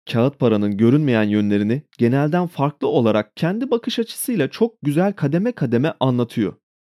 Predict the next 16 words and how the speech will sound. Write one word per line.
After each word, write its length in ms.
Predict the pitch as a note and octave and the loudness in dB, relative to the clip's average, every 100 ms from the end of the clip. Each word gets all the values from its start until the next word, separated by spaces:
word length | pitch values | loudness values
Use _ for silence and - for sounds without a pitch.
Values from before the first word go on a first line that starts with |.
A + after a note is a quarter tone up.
| _ | _
Ve 300 | G2+ G#2+ G2+ | 0 2 2
Bitcoin'in 500 | A2+ - F3 D3+ D3 | 0 0 2 2 2
hangi 400 | A#2+ A#2+ F#3 A#3+ | -2 -2 -2 -2
sorunları 500 | - D3 C3 A2+ G#2 | 0 2 2 2 0
çözdüğünü 520 | - G#2+ F#2+ G2+ F#2+ - _ - | 0 0 0 -2 -2 -6 _ 0
ya 140 | A#2+ | 2
da 80 | D#3 | 2
neden 400 | A#2 A#2 F3 F3+ | 2 2 0 0
ihtiyaç 500 | C3 A2 A#2 G2+ - | -2 0 0 0 -2
duyacağımızı 680 | A2 G2+ G#2 F#2 G2 A2 F#3 _ | -6 0 0 0 -4 -4 -6 _
çok 220 | - G#3+ _ | -6 -6 _
iyi 220 | F3 A3 | -2 -2
bir 60 | A3 | -4
şekilde 440 | - G3 G3 G#3 | -6 -4 -2 0
birbirine 500 | D3+ D3 C3 B2+ A2 | 2 2 2 2 0
bağlıyor. 360 | F2+ D#2+ E2 | 0 -4 -6